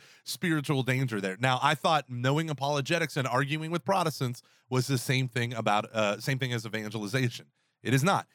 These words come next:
It might be a part of it, <laughs> right? But, um, I thought winning arguments was evangelization. So when I talk about your intellectual formation, the danger is spiritual pride, and it creates these massive blinders.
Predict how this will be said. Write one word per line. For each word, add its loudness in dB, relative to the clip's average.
It -4
might 0
be 0
a 0
part 2
of 0
it, 0
<laughs> -4
right? -2
But, 0
um, 2
I 2
thought 2
winning -2
arguments -4
was 0
evangelization. -16
So -2
when -2
I 0
talk -4
about -2
your -2
intellectual -4
formation, -8
the -2
danger -2
is 0
spiritual -4
pride, -2
and 4
it 0
creates 0
these -8
massive -2
blinders. -10